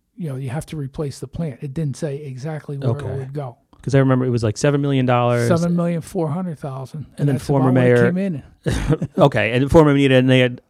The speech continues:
Speaker 2: former mayor Anita Delgado said there were some savings, but it sounds like there are no, there,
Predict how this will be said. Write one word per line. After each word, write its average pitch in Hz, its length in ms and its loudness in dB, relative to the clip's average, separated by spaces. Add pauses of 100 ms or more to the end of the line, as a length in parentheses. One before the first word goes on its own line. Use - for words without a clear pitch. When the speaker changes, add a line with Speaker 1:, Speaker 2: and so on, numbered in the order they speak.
(120)
Speaker 2:
former 143 360 2
mayor 131 280 4
Anita 120 240 2
Delgado 117 360 2
said 107 180 -4
there 110 100 -2
were 104 120 -2
some 101 260 -4 (400)
savings, 131 500 6
but 131 100 4
it 135 40 0
sounds 190 240 0
like 151 140 4
there 139 140 2
are 135 180 4
no, 123 180 -2
there, 127 340 -12